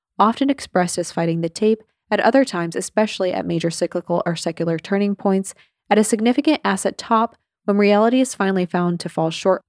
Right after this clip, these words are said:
of prevailing overly optimistic expectations, or a major asset bottom, when reality is shown to be worth considerably more than prevailingly overly pessimistic expectations,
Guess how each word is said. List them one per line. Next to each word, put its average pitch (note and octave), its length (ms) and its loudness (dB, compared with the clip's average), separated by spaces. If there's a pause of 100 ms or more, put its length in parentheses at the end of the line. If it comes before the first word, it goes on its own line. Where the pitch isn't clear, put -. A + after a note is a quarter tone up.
of - 340 2
prevailing D#3+ 520 0
overly D#3+ 400 2 (100)
optimistic D#3+ 640 -2
expectations, F#3 840 -2 (100)
or B3+ 160 6
a - 60 0
major F#3 360 0
asset - 400 -8
bottom, G3+ 400 0 (240)
when G#3 160 0
reality E3 480 0
is E3 80 -2
shown E3+ 240 0
to - 100 -10
be E3 100 2
worth E3 240 0
considerably D#3+ 540 -2
more F3+ 420 0 (220)
than F#3+ 120 0
prevailingly E3 640 2
overly E3 440 0 (120)
pessimistic F3 600 -2
expectations, G3+ 960 -2